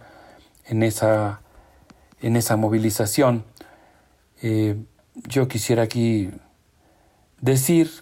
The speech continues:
que en el primer semestre de mil ochocientos sesenta y ocho, Julio López, pues, lleva a cabo esta insurrección en el distrito de,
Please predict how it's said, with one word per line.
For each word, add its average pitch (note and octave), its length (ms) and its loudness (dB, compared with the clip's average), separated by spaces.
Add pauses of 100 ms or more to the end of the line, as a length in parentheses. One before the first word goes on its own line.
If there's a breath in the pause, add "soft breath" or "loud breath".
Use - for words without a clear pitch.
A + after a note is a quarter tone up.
que A2 480 0 (720 loud breath)
en A2 80 0
el G#2+ 140 2
primer A#2+ 320 2
semestre A#2+ 500 0
de A2 100 2
mil A#2+ 200 2
ochocientos A#2 560 -2
sesenta A#2+ 420 -2
y B2+ 80 2
ocho, C#3 240 0
Julio B2+ 340 2
López, B2+ 500 0 (920 soft breath)
pues, A2 320 -4
lleva B2+ 260 0
a B2+ 60 -4
cabo C#3+ 300 0
esta A2 640 -2 (440 soft breath)
insurrección C3 840 2
en C3+ 100 2
el A#2 140 2
distrito B2 560 0
de, A2 420 0